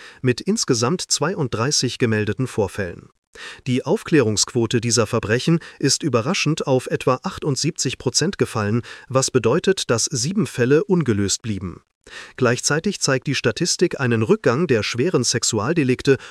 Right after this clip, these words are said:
um zwanzig Fälle sowie eine Abnahme der Verbrechen gegen das Leben. Trotz unveränderter Fallzahlen bei Körperverletzungen und einem leichten Anstieg bei Raubdelikten bestehen Schwankungen in der Erfassung durch beeinflussende Faktoren wie Serienverbrechen.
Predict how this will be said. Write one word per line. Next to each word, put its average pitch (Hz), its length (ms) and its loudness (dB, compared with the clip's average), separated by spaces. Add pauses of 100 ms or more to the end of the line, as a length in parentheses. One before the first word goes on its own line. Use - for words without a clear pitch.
um 123 180 0
zwanzig - 500 -2
Fälle 107 320 2 (220)
sowie 131 380 2
eine 113 240 0
Abnahme 143 480 0
der 127 160 2
Verbrechen 117 500 0
gegen 110 220 0
das 120 220 0
Leben. 95 340 -4 (540)
Trotz - 340 -2
unveränderter 135 680 0
Fallzahlen 110 680 0
bei 95 160 -2
Körperverletzungen 123 920 2 (220)
und 131 260 0
einem 113 180 2
leichten 127 420 0
Anstieg 143 500 -2
bei 98 160 0
Raubdelikten 117 760 0 (280)
bestehen 156 380 0
Schwankungen 135 580 2
in 107 140 -2
der 107 100 0
Erfassung 151 560 2 (180)
durch 147 260 2
beeinflussende 139 640 2
Faktoren 135 640 2
wie 147 120 -4
Serienverbrechen. 104 1040 -2